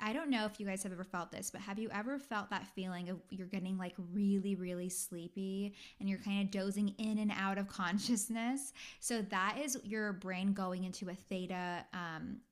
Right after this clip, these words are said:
theta brainwave state, okay? And during theta, whatever you're exposing your brain to really buries deep in your subconscious.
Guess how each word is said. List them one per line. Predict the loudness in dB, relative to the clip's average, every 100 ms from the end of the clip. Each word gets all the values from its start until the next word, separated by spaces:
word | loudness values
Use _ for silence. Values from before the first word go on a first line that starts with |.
| _
theta | -2 2 2 2
brainwave | 0 0 -2 -4
state, | -4 -4 -6 -8 -6
okay? | -6 -4 -2 -2
And | 0 0 0
during | -2 0 -2
theta, | -4 -6 -4 -2 -2 -2 -6 -14 -8
whatever | -2 0 0 0
you're | 0 -2
exposing | 0 -2 -2 -2 -2 0 0
your | 0
brain | -4 -6 -6 -8 -8
to | -8 -4
really | 0 2 2 0
buries | 0 0 0 0 -2
deep | -4 -4 -2
in | -2
your | -2
subconscious. | -4 -8 -8 -8 -6 -8 -8 -6 -6